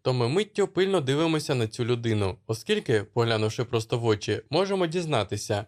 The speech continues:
або принаймні дізнатися набагато більше, про те, чи її емоція щира. Бачимо ми ніжність або задоволення,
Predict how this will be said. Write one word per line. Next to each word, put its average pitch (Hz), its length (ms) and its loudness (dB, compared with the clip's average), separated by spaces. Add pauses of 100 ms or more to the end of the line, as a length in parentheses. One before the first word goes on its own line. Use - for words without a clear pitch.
або 110 220 0
принаймні 107 480 0
дізнатися 110 520 -2
набагато 107 500 0
більше, 104 480 -4 (180)
про 104 160 0
те, 185 380 0
чи 202 180 -2
її 147 500 -2
емоція 113 640 0
щира. 101 580 -4 (440)
Бачимо 123 640 0
ми 131 120 0
ніжність 175 480 -2
або 123 280 0
задоволення, 127 800 0